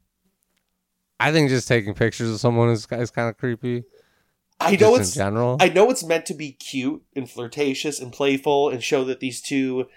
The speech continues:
Speaker 2: have a, a chemistry together or whatever. And Mister Brooks even ends up saying in the end, like, "You got some potential here with this picture," and it's a picture of her. Um,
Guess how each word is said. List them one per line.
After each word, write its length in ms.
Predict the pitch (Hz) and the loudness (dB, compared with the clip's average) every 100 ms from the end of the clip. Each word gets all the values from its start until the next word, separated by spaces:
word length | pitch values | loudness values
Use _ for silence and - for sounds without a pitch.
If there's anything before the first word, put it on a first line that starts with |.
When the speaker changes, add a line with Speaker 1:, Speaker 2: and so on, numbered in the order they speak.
| _ | _
Speaker 2:
have 420 | 143 131 120 117 _ _ _ - | 2 2 2 -6 _ _ _ -8
a, 160 | 120 - | -8 -8
a 60 | 120 | -6
chemistry 600 | 131 135 143 143 156 151 | 0 0 0 -2 -4 -4
together 600 | 151 151 147 151 151 147 | -2 0 2 2 0 0
or 80 | 151 | 2
whatever. 520 | 156 156 147 165 156 - - | 2 0 0 -4 -6 -12 -6
And 120 | 165 | 0
Mister 200 | 190 202 | 2 2
Brooks 260 | 175 214 202 | 2 2 0
even 220 | 165 160 | -2 0
ends 160 | 147 | 0
up 100 | 156 | -2
saying 460 | 151 160 170 170 139 | 0 2 4 4 0
in 80 | 131 | -2
the 160 | 131 127 | 0 2
end, 320 | 151 139 127 | 2 0 -2
like, 300 | 123 120 - _ _ _ _ _ | -4 -4 -8 _ _ _ _ _
"You 400 | 147 135 - 147 | -16 -16 -16 -4
got 160 | 139 165 | 0 2
some 120 | 151 | 0
potential 480 | 135 160 175 - 135 | -4 0 0 0 -2
here 240 | 127 120 | -2 -4
with 140 | 117 120 | -6 -8
this 140 | 123 | -6
picture," 440 | - 139 - - - | -2 -2 -2 -12 -10
and 80 | 131 | -8
it's 160 | 127 | -8
a 40 | - | -6
picture 380 | 139 - 120 92 | -6 -4 -8 -10
of 80 | |
her. 440 | - 143 101 85 - _ _ _ _ _ _ - | -6 -4 -4 -10 -20 _ _ _ _ _ _ -2
Um, 720 | 131 117 104 101 98 85 | 2 2 0 -4 -10 -20